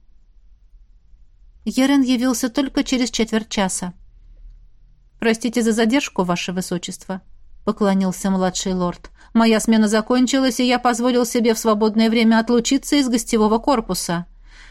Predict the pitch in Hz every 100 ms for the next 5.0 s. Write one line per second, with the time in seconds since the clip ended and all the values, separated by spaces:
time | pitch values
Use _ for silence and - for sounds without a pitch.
0 | - 359 359 254 330 320 302 285 285 277
1 | - 339 320 339 339 349 392 392 359 403
2 | 320 311 311 262 269 294 - 285 277 254
3 | 262 233 269 330 381 320 247 277 285 262
4 | 277 320 277 226 285 311 254 214 208 214